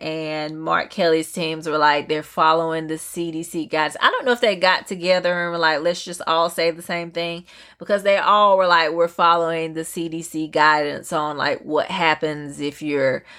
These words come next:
vaccinated and get covid, or, like, what happens if you're vaccinated and you're in contact with someone who's got covid." So I think they were kinda just, like, laying low for about ten days or whatever. So <sighs> when I saw it,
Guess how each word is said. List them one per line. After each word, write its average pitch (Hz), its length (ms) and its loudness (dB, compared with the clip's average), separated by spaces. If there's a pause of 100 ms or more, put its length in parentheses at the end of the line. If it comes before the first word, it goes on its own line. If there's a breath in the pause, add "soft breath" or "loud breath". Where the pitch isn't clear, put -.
(160 loud breath)
vaccinated 160 800 2
and 147 140 -6
get 143 160 -6
covid, 139 500 2
or, 127 200 2
like, 120 220 -2
what 151 220 0
happens 160 460 -2
if 160 140 -4
you're 165 160 4
vaccinated 160 720 0
and 151 180 -6
you're 151 160 -2
in 143 80 -6
contact 156 600 0
with 139 160 -10
someone 143 360 -6
who's - 300 -10 (120)
got 135 220 0
covid." 143 440 0
So 170 100 4
I 170 80 6
think 220 300 0
they 180 120 6
were 170 140 4
kinda 175 320 0
just, 175 140 -8
like, 160 220 2
laying 165 380 -2
low 160 320 2
for 160 160 -2
about 151 320 0
ten 156 260 -4
days 147 420 2
or 147 60 2
whatever. 143 520 0
So 123 300 0 (1300 loud breath)
<sighs> - - -6
when 277 200 2
I 330 140 4
saw 339 560 4
it, - 80 -4